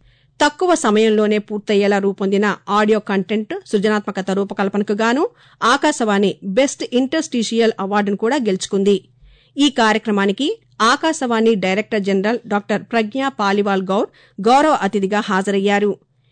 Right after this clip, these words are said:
ఈ సందర్భంగా ఆమె మాట్లాడుతూ, దేశ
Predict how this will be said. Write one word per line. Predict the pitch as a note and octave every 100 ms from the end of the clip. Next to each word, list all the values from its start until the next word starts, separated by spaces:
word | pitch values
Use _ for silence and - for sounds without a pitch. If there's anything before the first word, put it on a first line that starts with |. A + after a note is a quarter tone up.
| _ -
ఈ | F4+
సందర్భంగా | D4+ C4+ C4+ A#3 A#3 A#3
ఆమె | G#3+ G3+
మాట్లాడుతూ, | F#3+ F3+ G#3+ G3 - D#4 - _ _ -
దేశ | F#3 C#4